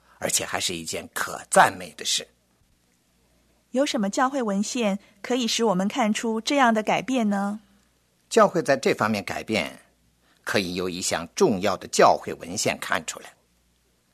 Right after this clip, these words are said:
Speaker 1: 由于以后还有好几次要引用这个文献，所以在这里我们稍微详细的来介绍一下。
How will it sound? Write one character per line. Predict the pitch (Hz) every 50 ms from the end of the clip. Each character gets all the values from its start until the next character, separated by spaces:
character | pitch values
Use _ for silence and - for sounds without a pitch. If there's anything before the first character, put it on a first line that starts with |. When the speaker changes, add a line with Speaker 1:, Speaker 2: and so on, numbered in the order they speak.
| _ _ _ _ _ _ _ _ _ _ _ _
Speaker 1:
由 | 180 240 247
于 | 254
以 | 240 160 123 120
后 | - - 214 156
还 | - 151 160
有 | 156 135
好 | - - 110 104 131 208
几 | 226 - 110 85 78
次 | - - - - 87 78 - -
要 | - 117 101 87 80 -
引 | - 82 71 - -
用 | 98 131 123 -
这 | - 90
个 | 76 80
文 | 76 - - - -
献， | - - 98 - - _ _ _ _ _ _ _ _ _ _ _ _ _
所 | _ - - 95
以 | 92 85
在 | - 92 87
这 | - 120 104
里 | 85 78 - - 73 - - _ _ _ _ - - _
我 | _ - -
们 | 78 -
稍 | - - - 117 113
微 | 113 117 110 104
详 | 107 - - 92 87 95 107 143
细 | - - 170
的 | 120 85
来 | 80 85 87
介 | - - 104 -
绍 | - - - - -
一 | -
下。 | - - -